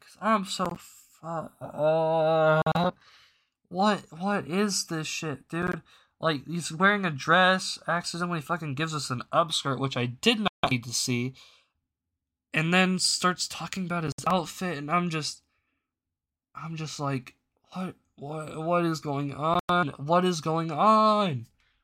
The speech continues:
But it doesn't end. It just doesn't end. The torturing just doesn't fucking end, okay? So this, this is from Boston Children's Hospital.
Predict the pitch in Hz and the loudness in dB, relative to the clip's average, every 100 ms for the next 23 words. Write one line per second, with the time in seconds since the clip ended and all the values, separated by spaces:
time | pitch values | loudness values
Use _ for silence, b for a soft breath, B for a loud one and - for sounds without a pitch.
0 | _ _ _ _ 214 165 214 214 196 180 | _ _ _ _ -4 2 4 4 2 4
1 | 247 214 131 - _ - 190 196 - 208 | 4 2 -2 -10 _ -6 -4 -4 2 2
2 | 208 185 214 226 156 - _ _ _ _ | 2 0 0 0 -2 -8 _ _ _ _
3 | _ 170 - 233 226 - 208 196 - 202 | _ -10 -6 -2 -2 -4 -6 -8 -10 -6
4 | - 180 185 180 147 - 170 151 131 151 | -4 -2 -4 -4 -8 -10 -8 -8 -6 -6
5 | 147 117 - _ _ 147 131 156 160 - | -6 -8 -12 _ _ -14 -8 -6 -8 -14
6 | _ _ _ _ _ _ - - _ _ | _ _ _ _ _ _ -20 -20 _ _
7 | _ _ _ _ _ - - 185 175 - | _ _ _ _ _ -10 -2 0 0 0
8 | 185 254 - 165 220 - _ - 170 165 | 2 2 2 0 -2 -2 _ 0 2 0
9 | 151 147 131 160 220 - - 226 226 220 | -2 -8 0 4 4 0 -2 -2 -2 -6
10 | b b - - 196 175 160 135 117 120 | b b -2 2 4 4 0 -2 -4 -4
11 | - - - 135 | -10 -14 -16 -18